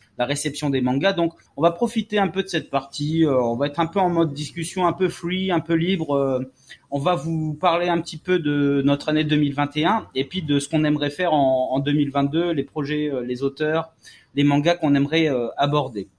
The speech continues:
Bon, les gars, on va pas se mentir, l'année deux mille vingt et un, elle a été monstrueuse quand même. Elle a été très riche. On a fait plein de choses. Euh,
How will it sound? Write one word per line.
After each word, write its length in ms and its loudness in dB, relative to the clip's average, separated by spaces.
Bon, 140 2
les 160 4
gars, 400 4
on 80 -6
va 80 0
pas 160 -4
se 100 -6
mentir, 300 0
l'année 320 0
deux 120 -4
mille 180 0
vingt 200 -2
et 40 0
un, 100 4
elle 60 2
a 60 0
été 140 -4
monstrueuse 500 -2
quand 100 -8
même. 140 -10
Elle 80 -10
a 20 -8
été 180 -12
très 200 -6
riche. 300 -6
On 120 -8
a 40 -14
fait 140 -18
plein 160 -2
de 60 -2
choses. 280 -4
Euh, 120 -8